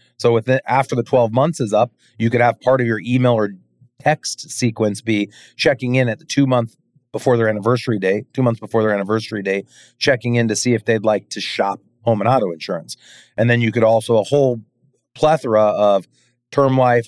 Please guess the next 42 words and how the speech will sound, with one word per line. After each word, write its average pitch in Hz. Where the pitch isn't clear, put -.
whole 127
life, 113
disability, 113
uh, 98
financial 120
services. 110
And 117
there's 113
a 113
lot 107
of 104
other, 101
um, 98
rabbit 107
holes 98
we 104
could 95
go 101
down 95
as 85
far 98
as 90
additional 101
verticals 95
after 107
point 98
of 85
sale. 85
But 113
I, 139
I 131
have 123
a 113
strong 151
belief, 131
as 113
everyone 113
knows 110
that 104
follow 104
the 95
podcast, 101